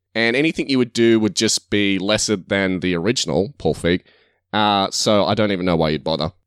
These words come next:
I mean, they did a special, like a ten-minute YouTube, no, it was Facebook. They did a ten-minute Facebook special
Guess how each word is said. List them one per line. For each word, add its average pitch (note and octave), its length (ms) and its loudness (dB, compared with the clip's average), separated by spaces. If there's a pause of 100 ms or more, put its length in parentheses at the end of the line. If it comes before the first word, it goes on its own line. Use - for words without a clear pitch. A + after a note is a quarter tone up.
I - 80 -10
mean, A#2+ 140 -2
they A#2 100 -2
did A#2+ 160 -2
a A#2 40 -2
special, D#3+ 540 -2
like B2+ 180 -2
a G2 60 -4
ten-minute G#2+ 480 -2
YouTube, G#2+ 500 0
no, G#2 200 0
it - 20 -2
was F2 160 -6
Facebook. - 460 -6
They F2 100 -4
did A2+ 140 0
a G#2+ 60 0
ten-minute A#2 420 -2
Facebook - 480 -4
special C#3+ 560 -2